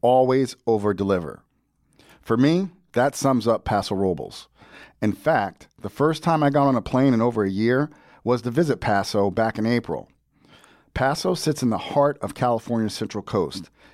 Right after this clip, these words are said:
It's a big wine region with many diverse microclimates that allows for a stunning array of grapes to thrive. In short, Paso has range.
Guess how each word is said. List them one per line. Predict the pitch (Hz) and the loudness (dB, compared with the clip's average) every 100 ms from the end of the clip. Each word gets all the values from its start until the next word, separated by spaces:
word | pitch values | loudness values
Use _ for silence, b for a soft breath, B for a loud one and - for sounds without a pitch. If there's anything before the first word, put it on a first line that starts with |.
| b _ | b _
It's | 143 - | -2 -2
a | 92 | -6
big | 82 120 123 113 | -2 0 2 0
wine | 107 104 104 101 | -2 0 0 0
region | 92 92 92 92 - | -2 -4 -6 -8 -8
with | 90 - | -10 -4
many | 101 131 147 | 0 4 4
diverse | 135 127 117 113 110 | 4 2 2 -2 0
microclimates | 110 107 98 107 98 92 - - _ - | 0 -2 -6 -4 -2 -2 -6 -18 _ -6
that | 98 104 | -2 0
allows | 95 104 117 117 113 b b | 0 0 2 0 -2 b b
for | - 107 | -6 -2
a | 95 | -2
stunning | - - 139 139 | -4 0 2 2
array | 123 120 | 4 2
of | 104 - | 2 0
grapes | 104 101 - | -2 -2 -4
to | 90 | -12
thrive. | - 98 87 67 - _ b b b b _ | -6 -2 -2 -4 -10 _ b b b b _
In | 107 | 0
short, | 98 - 160 190 - _ B B B B - | 2 4 4 2 -2 _ B B B B -4
Paso | 117 120 - 127 123 | -2 -2 2 2 2
has | 113 101 101 85 | 0 2 2 -2
range. | 92 104 92 69 - | -2 -2 -2 -6 -14